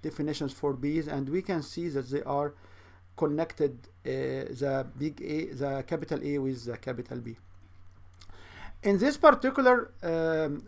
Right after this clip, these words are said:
grammar, if we substitute the capital B with small b, this will lead to that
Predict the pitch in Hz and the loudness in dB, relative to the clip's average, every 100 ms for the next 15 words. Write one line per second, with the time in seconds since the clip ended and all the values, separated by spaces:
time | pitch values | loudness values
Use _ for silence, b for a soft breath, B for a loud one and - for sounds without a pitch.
0 | - 135 151 208 202 160 170 - - 165 | -12 2 8 10 10 8 6 2 -4 -4
1 | - 190 247 262 214 208 - 190 190 220 | 0 0 2 2 2 2 -2 -2 0 2
2 | 185 151 151 147 - 180 180 180 147 131 | 2 8 10 10 6 2 4 2 2 2
3 | 160 175 185 151 156 160 143 - - - | 0 2 2 2 4 4 0 -14 -18 -16
4 | - 160 156 143 160 151 139 - - B | -6 2 2 4 2 2 2 -4 -20 B
5 | B B 202 254 247 208 196 220 214 - | B B 4 4 4 4 6 2 0 0
6 | 190 202 196 - - b b - 147 170 | 2 2 0 -10 -20 b b -12 2 4
7 | 160 | 4